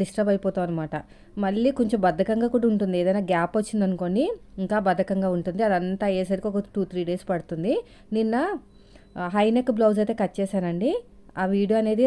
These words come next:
రాత్రే పోస్ట్ చేశాను. వ్యూస్ కూడా పర్లేదు, ఒక మాదిరిగానే వచ్చాయి. అంతేనండి, YouTube-లో ఎలా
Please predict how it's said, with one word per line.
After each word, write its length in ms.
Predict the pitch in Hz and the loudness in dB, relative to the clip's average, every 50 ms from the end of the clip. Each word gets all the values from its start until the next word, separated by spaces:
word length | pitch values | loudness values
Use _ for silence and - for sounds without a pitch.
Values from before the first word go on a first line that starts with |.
| 247 | 4
రాత్రే 320 | 202 175 175 170 - 208 214 214 | 4 2 0 0 0 -2 0 0
పోస్ట్ 240 | 214 190 185 180 - - | 0 0 0 0 -2 -2
చేశాను. 400 | 196 185 - - 185 175 196 247 320 359 349 220 196 | -2 -2 -2 -4 -2 0 0 0 0 -2 -2 -2 -2
వ్యూస్ 240 | 196 190 196 196 - - | 0 0 0 0 -2 -4
కూడా 140 | 226 214 220 208 190 185 | -2 0 0 0 0 0
పర్లేదు, 340 | 190 175 165 175 185 180 175 - - - 160 | 0 -2 0 0 0 0 -2 -2 -4 -8 -8
ఒక 180 | 175 170 - 180 180 | -8 -8 -6 -6 -4
మాదిరిగానే 460 | 175 170 165 165 175 180 190 185 196 190 | -4 -2 -2 -2 -2 -2 0 0 0 -2
వచ్చాయి. 380 | 180 - - 160 160 185 254 381 466 - - - - - - - - - - - - - | -2 -4 -6 -4 -2 -2 0 -2 -2 -4 -10 -20 -20 -20 -20 -20 -20 -20 -20 -12 -4 0
అంతేనండి, 480 | 196 208 208 208 285 277 269 254 247 262 247 226 | 0 2 6 6 6 6 6 4 4 4 2 2
YouTube-లో 380 | 220 208 - 240 233 214 233 226 220 | 0 0 0 0 0 2 2 2 4
ఎలా 140 | 208 202 | 4 4